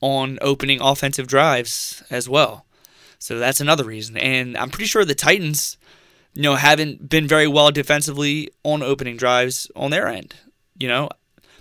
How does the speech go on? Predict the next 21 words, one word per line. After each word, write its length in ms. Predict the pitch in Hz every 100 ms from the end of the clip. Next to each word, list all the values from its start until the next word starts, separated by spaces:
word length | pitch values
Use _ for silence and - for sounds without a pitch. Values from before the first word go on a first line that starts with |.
| _ -
So 420 | - 131 127 -
it's 220 | 135 -
likely 400 | 131 170 147 143
that 140 | 131
the 80 | 131
Ravens 380 | 131 135 147 143
will 260 | 131 196 160
go 120 | 123
down 240 | 113 107
and 100 | 107
score 420 | - 104 101 101 -
and 160 | 110
get 100 | 107
an 80 | -
early 260 | 120 104 95
lead. 300 | 76 - - _ _ _ _ _ _ _ _ _ _ _ -
But 140 | 147 147
at 100 | 143
the 60 |
same 300 | 135 147 135
time, 500 | - 165 160 147 143